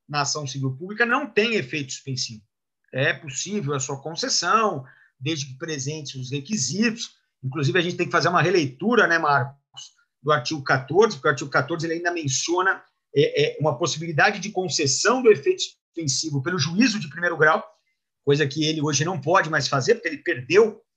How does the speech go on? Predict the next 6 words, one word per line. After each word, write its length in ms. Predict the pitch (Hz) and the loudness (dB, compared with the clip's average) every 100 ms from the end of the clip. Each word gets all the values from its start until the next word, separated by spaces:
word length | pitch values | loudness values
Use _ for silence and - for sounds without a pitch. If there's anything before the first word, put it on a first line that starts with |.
| - | -14
a 80 | |
competência 960 | 131 147 135 139 131 147 139 - - 139 | -10 -8 -4 -4 -2 -2 0 -2 -4 -4
para 160 | 139 143 | 0 0
admissibilidade, 1000 | 135 143 127 - 135 127 135 202 247 165 | 2 0 -2 -2 -2 0 4 4 2 0
daí 300 | 143 135 139 | 0 0 -2
porque 480 | 135 - 139 127 | -8 -4 -2 -2